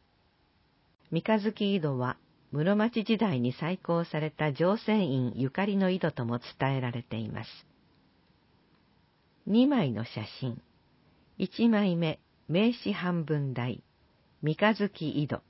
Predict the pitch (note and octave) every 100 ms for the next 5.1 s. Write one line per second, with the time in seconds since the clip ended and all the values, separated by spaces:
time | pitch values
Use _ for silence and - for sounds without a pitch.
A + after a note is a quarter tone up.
0 | _ _ _ _ _ _ _ _ _ _
1 | _ _ - - B3 B3+ A#3+ G3+ C#3 D#3+
2 | A#3+ C3+ C3+ - E3+ C3+ C3 - _ _
3 | _ _ _ E3 - A3 G#3 G3 F#3 A3
4 | A3 G#3 A3 D#3 C3+ F3 D#3 A2+ A#2 B2
5 | -